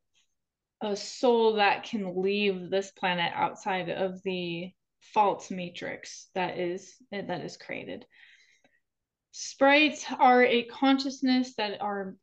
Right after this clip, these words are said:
created in the overlay matrix of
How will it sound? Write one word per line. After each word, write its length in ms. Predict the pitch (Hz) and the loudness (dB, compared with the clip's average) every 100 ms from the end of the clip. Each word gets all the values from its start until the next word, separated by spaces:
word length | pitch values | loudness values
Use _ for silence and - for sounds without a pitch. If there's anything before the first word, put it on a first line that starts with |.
| - | -20
created 880 | - 214 202 240 262 269 277 285 - _ | -8 -2 4 4 6 6 4 0 -4 _
in 800 | 254 269 269 277 277 269 233 208 | 6 8 8 8 6 2 -8 -8
the 720 | 240 233 226 220 208 202 196 196 _ _ _ - - - | -2 0 2 0 -2 -2 -4 -8 _ _ _ -18 -14 2
overlay 600 | 226 247 233 208 196 185 | 4 4 2 2 2 2
matrix 800 | 180 175 180 - 175 180 - - - | -2 -6 -6 -6 -4 -4 -8 -16 -6
of 320 | 196 190 180 | -2 0 -2